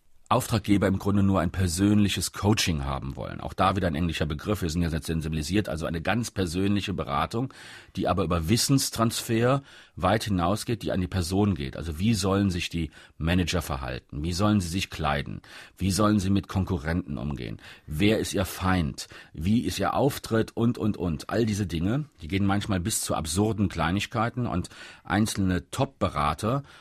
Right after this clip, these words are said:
haben dann, äh, zum Beispiel mitten im Vert-, im Vertrag auch stehen, dass sie selbst in Urlaubszeiten zu jeder Tag- und Nachtzeit ihre Berater anrufen können, die ihre persönlichen Betreuer sind.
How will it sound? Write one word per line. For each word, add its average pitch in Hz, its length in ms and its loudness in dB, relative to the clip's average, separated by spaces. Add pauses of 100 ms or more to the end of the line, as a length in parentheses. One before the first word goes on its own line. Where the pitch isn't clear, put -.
(120)
haben 95 300 0
dann, 92 220 0
äh, 76 140 -4
zum 90 160 -4
Beispiel 87 260 -2
mitten 92 220 -2
im 85 100 0
Vert-, - 240 -6
im 85 100 -6
Vertrag 85 400 0
auch 85 140 -4
stehen, 90 260 -2
dass 87 120 -4
sie 92 60 -2
selbst 101 360 -2
in 85 120 -4
Urlaubszeiten 90 800 2
zu 90 120 -6
jeder 95 200 -2
Tag- 90 280 -2
und 82 100 -4
Nachtzeit 82 560 -4 (400)
ihre 95 300 4
Berater 80 520 -2
anrufen 92 400 -2
können, 90 240 -2
die 80 160 -6
ihre 78 160 -4
persönlichen 85 460 -4
Betreuer 90 400 0
sind. 64 260 -10